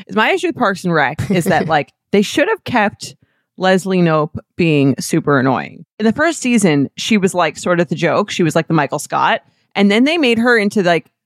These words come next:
Speaker 1: oh, she's, like, everyone now thinks she's normal and, like,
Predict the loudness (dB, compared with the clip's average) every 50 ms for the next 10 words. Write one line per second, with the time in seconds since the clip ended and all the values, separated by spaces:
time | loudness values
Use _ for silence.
0 | _ -2 0 2 2 2 2 0 0 -4 -6 -8 -8 -4 -2 -2 0 0 0 -2
1 | -2 _ _ _ _ _ _ -8 -4 0 2 2 2 2 2 2 0 0 0 0
2 | -2 -2 -4 -4 -2 -2 -2 0 0 0 0 0 0 0 2 2 2 0 0 -2
3 | -2 -4 -4 -6 -6 -12